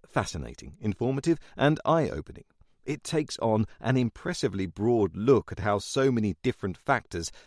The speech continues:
some often overlooked, influence our everyday behavior.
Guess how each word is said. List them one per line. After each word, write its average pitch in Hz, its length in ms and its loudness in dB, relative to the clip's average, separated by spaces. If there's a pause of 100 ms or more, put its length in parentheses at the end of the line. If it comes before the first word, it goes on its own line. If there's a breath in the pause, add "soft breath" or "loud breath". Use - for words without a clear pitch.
some 98 280 -2
often 92 300 -6
overlooked, 98 560 -2 (220 loud breath)
influence 90 680 -2
our 85 260 -2
everyday 82 460 -4
behavior. - 540 -6